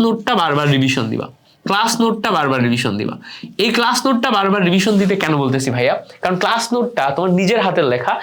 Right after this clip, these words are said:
এটা দেখবা তুমি সবচেয়ে কম সময়ে ইফেক্টিভ ওয়েতে রিভিশন দিতে পারবা, এই জন্য ক্লাস নোটটা বারবার রিভিশন দিবা। এরপরে কোশ্চেন ব্যাংক, তুমি ভার্সিটি ক যেটা সলিউশন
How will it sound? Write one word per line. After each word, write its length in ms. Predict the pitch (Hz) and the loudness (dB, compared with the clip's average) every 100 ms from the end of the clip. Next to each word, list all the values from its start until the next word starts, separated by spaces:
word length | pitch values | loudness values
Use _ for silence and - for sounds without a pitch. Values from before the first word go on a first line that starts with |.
| - - 190 | -10 -4 0
এটা 120 | 254 262 | 2 2
দেখবা 180 | 233 175 170 | 2 2 2
তুমি 120 | 214 226 | 0 0
সবচেয়ে 340 | 214 - 262 262 240 | -2 -2 -2 0 0
কম 160 | 254 262 - | 2 0 0
সময়ে 240 | 247 233 190 | -2 0 0
ইফেক্টিভ 380 | 180 240 202 233 208 | 0 -2 -2 -2 0
ওয়েতে 160 | 196 190 | 2 2
রিভিশন 260 | 160 165 160 135 | 0 0 0 0
দিতে 140 | 123 117 | 0 0
পারবা, 200 | 113 127 - - 156 | 0 -2 -6 -10 -2
এই 40 | 175 | 0
জন্য 120 | 226 226 | 0 0
ক্লাস 180 | 196 196 | 0 0
নোটটা 220 | 208 180 190 | -2 0 0
বারবার 220 | 139 131 127 | 0 0 0
রিভিশন 260 | 123 120 110 101 | 0 0 -2 -2
দিবা। 140 | 98 - - - 175 240 | -6 -8 -16 -6 0 2
এরপরে 360 | 294 254 151 143 185 | 2 0 0 -2 0
কোশ্চেন 440 | 226 226 - 277 233 | 0 2 0 2 2
ব্যাংক, 180 | 131 123 131 - - - - | 2 0 -2 -6 -16 -18 -2
তুমি 140 | 180 180 | 0 2
ভার্সিটি 360 | 151 156 185 208 208 | 2 0 0 0 0
ক 20 | 196 196 165 | 0 2 0
যেটা 220 | 135 107 - - _ _ _ - - _ _ - | 0 -2 -4 -14 _ _ _ -18 -18 _ _ -4
সলিউশন 360 | 156 160 160 165 | 0 2 2 2